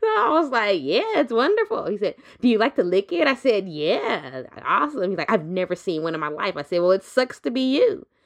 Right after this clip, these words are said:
He said, "Well," he asked me some other graphic things that I'm not gonna say on this show. I will just say that the conversation ended with him, um, saying or asking if vaginas can stretch. And I said, "Well, you came out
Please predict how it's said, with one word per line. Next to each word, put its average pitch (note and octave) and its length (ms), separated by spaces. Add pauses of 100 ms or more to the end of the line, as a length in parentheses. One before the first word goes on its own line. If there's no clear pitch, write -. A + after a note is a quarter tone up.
(380)
He A3+ 100
said, F#3 400
"Well," F3 380
he C4+ 180
asked D4 160
me D#4 80
some C4 140
other A3+ 180
graphic G#3 380
things G#3 120
that F#3+ 100
I'm E3+ 140
not E3+ 160
gonna G#3 120
say G#3 140
on G3 140
this G#3 140
show. C3 340 (400)
I F3 160
will A3 120
just G#3+ 220
say A3 160
that G#3 80
the F#3+ 60
conversation C4 680
ended B3+ 320
with G#3 180
him, G3+ 400 (460)
um, F3 260
saying G3 640
or E3+ 160
asking G#3+ 600
if F#3+ 400 (280)
vaginas G3 540
can G#3+ 100
stretch. - 520 (180)
And D#4 100
I F4 80
said, F#4 220
"Well, E4 160
you F4+ 200
came F#4 280
out A4+ 180